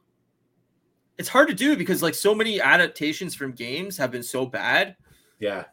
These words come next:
Speaker 1: And it's hard to translate what you're doing interacting with a game into a show. Like, a lot of, a lot of,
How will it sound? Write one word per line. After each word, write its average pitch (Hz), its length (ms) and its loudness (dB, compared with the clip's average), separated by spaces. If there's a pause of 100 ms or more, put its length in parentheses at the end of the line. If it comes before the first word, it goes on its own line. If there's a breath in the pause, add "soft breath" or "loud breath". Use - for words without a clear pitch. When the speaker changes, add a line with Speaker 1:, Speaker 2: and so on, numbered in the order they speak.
(140)
Speaker 1:
And 135 560 0 (1300 soft breath)
it's 170 140 -4
hard 208 480 0
to 180 600 -4 (160)
translate 147 880 -4 (1000)
what 147 380 -4
you're 165 140 0
doing 147 540 -4
interacting 143 540 -2
with 139 140 -6
a 139 40 -6
game 135 500 -8
into 139 320 -10
a - 20 -8
show. 120 400 -6
Like, 117 300 -6 (560 loud breath)
a 160 80 4
lot 185 220 6
of, 185 180 2 (160)
a 160 60 -2
lot 185 240 4
of, 160 260 -2